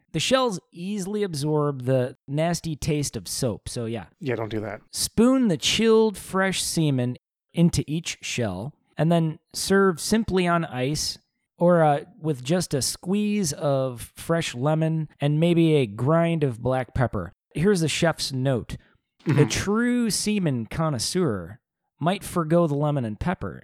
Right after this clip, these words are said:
Speaker 1: in favor of the non-adulterated semen flavor.
Speaker 2: So just to clarify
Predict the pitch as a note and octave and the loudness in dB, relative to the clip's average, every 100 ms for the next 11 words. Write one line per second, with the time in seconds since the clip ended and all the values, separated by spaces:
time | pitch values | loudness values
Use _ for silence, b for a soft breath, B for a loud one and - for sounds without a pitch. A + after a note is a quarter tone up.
0 | _ - E3 - F#3+ A3+ D3 A2+ G#2+ - | _ -4 -4 -2 -2 -2 -2 -6 -10 -12
1 | - D3+ C#3 B2+ _ - C#3 C3 D3 D#3 | 0 0 0 -6 _ -4 -2 0 2 2
2 | D#3 D#3 C#3+ B2 D3 D#3 - C#3+ C3 B2 | 0 0 -2 2 2 2 2 0 2 0
3 | A2 - D#3+ D3+ G2+ - F#2+ F2 D#2 - | -2 -2 2 2 0 -4 -8 -8 -10 -16
4 | - - F#3+ D3 C#3+ A3 - A3+ - E3+ | -8 -2 -2 0 0 0 0 -6 -2 0
5 | D#3 A#2+ - A2 G2 | 2 -2 -6 -10 -10